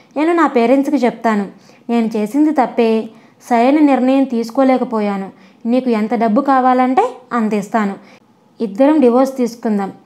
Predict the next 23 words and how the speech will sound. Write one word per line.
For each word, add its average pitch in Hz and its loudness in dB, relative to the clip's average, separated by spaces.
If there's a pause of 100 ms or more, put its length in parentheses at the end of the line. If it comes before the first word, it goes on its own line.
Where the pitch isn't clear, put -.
(280)
ఈ 226 -2
నిర్ణయం 220 0
తీసుకోవడానికి 240 -2 (100)
నాకు 226 -6
ఇంత 214 -4
టైమ్ 214 -2
పట్టింది, 214 -4 (300)
సారీ' 214 -2 (180)
అని 214 -2
రాసి 208 -2 (380)
'నాకు 214 -4
కాపీ 208 -2
పెట్టాడు.' 214 -2 (500)
పెళ్ళంటే 277 2 (240)
ఆటనా? 240 0 (400)
సింపుల్గా 302 0
సారీ 269 0
చెప్పి 294 0
విడిపోవడానికి 285 2 (380)
మనమేమైనా 240 0
దాచిపెట్టామా, 240 0 (220)
బలవంత 311 2
పెట్టామా? 311 0